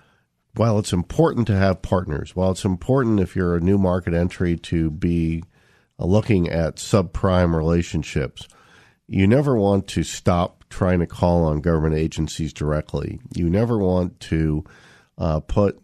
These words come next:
your government business totally in the hands of a, of a partner. You have to maintain that core capability. You have to maintain at least some degree of an internal sales and marketing force that is targeted on federal agencies,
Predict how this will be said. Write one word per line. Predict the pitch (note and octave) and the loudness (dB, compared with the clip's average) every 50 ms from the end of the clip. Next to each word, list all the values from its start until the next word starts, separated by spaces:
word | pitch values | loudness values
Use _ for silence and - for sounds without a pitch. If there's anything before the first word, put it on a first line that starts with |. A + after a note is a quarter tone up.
| - _ _ _ | -20 _ _ _
your | - G2 G2 G2+ G#2 G2+ | -2 0 2 2 2 0
government | F2+ G#2 G2 F#2 F#2 F2+ F2+ E2+ E2 - E2 | 0 0 2 2 2 2 2 2 0 -2 0
business | D#2+ F2+ F2 E2+ - E2+ D#2+ D#2 D#2 - - _ | 0 0 0 2 0 0 0 0 -2 -6 -12 _
totally | - - G#2+ G2+ G2+ G2+ G2 F#2 | -4 0 0 2 2 2 2 2
in | E2+ E2 | 2 2
the | D#2+ D#2 | 0 0
hands | D2+ D2+ F2 D#2+ D#2+ D#2+ D#2+ D#2 D#2 D2+ - - | -2 0 0 0 0 0 0 0 -2 -4 -4 -6
of | - - D#2+ D2+ D#2 D2 | -6 -6 -4 -4 -4 -2
a, | D#2 D#2 D2+ - | -4 -4 -4 -4
of | E2+ E2 | -4 -4
a | D#2 D#2+ | -4 -4
partner. | - - - F#2 F2 E2+ D2 D2+ C#2+ C2+ C2+ - - - - - - - _ _ | -4 -2 0 0 0 0 -2 -4 -4 -4 -6 -10 -16 -20 -20 -20 -20 -20 _ _
You | - - F2+ E2+ | -4 0 0 2
have | E2 G#2 A2+ B2 - | 2 2 2 0 0
to | - A2+ | 0 2
maintain | G2+ G#2 G2 G2 F#2+ F2 - - G2+ F#2 F#2 F#2 F2+ E2+ E2 | 2 4 2 2 0 -2 -2 0 2 4 4 4 4 2 2
that | D#2 D2 - - - | 0 -2 -4 -6 -12
core | - - G#2+ G2 G2 | -4 0 0 0 0
capability. | - - - F#2 F#2 - - - F#2 F2 F2 F2 E2+ E2+ E2+ | 0 0 -2 -2 -2 -4 -4 -2 0 0 0 0 0 0 0
You | D#2+ D2+ C#2+ | -2 -2 -2
have | E2 F#2+ F#2+ G2+ - | -2 -2 -2 -2 -2
to | - | -2
maintain | F#2 F#2 F2 F2 F2 E2 - - F2 E2+ E2 E2 D#2+ D#2+ D#2 - _ - - - _ _ _ _ | 0 0 0 0 0 -2 -2 -2 0 0 2 2 0 0 -2 -6 _ -20 -20 -20 _ _ _ _
at | - F2 E2+ | -6 -4 -4
least | F2 F#2 F2+ F2 - | -2 -2 -4 -4 -2
some | - - C3 C3+ C#3 | 0 2 2 2 2
degree | A#2+ A#2+ - - G2 F#2+ F#2+ F2+ F2 E2+ | 0 0 -2 -2 0 2 2 2 2 2
of | E2 D2+ D#2 | 2 0 0
an | D#2 | 0
internal | D#2+ D#2+ E2 D2+ - - G2+ G2+ F#2 F2+ E2+ | 0 0 -2 -4 -4 -2 -2 0 0 0 0
sales | - - - F2+ F2 E2+ F2 F2 E2+ - | -2 -2 -2 0 0 0 0 0 -2 -2
and | D#2+ D#2 | -2 0
marketing | E2 F2 F#2 F#2+ - - F#2+ F2+ F2 F2+ E2+ E2 - _ - _ _ _ _ _ _ | 0 0 0 0 0 -2 0 0 0 0 -2 -4 -8 _ -20 _ _ _ _ _ _
force | _ _ G#2+ G#2 F#2+ F#2 F#2 - - | _ _ 0 2 2 2 0 -2 -2
that | - F2 E2 D#2 | -2 -2 0 0
is | D#2+ D#2+ D#2 D#2 - | 0 0 -2 -4 -6
targeted | - - A2+ G#2+ G#2+ F#2+ G2+ F#2+ F2+ F2 F2 | -2 0 0 2 2 2 2 2 2 2 2
on | E2 E2+ E2+ E2+ | 0 0 0 0
federal | E2 - - G2 F2+ F2 E2+ E2+ F2 | -2 -2 -2 0 0 0 0 0 0
agencies, | F2 F2+ E2+ - F2 E2+ - - - E2 E2 D#2+ D2+ - | 0 -2 -2 -2 -4 -4 -2 -2 -2 0 0 -2 -4 -6